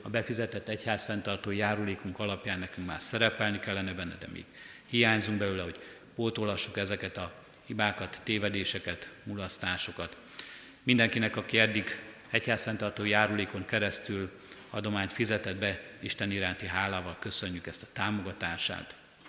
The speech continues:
Köszönjük az adományokat az elmúlt esztendőben is,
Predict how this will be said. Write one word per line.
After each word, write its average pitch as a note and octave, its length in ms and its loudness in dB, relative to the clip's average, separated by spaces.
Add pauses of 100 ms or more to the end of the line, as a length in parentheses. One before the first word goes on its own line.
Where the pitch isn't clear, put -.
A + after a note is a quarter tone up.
(1300)
Köszönjük A#2 380 4
az G#2+ 100 4
adományokat A#2 600 6
az G2 120 -2
elmúlt A2 320 4
esztendőben A2+ 640 2
is, C3 200 2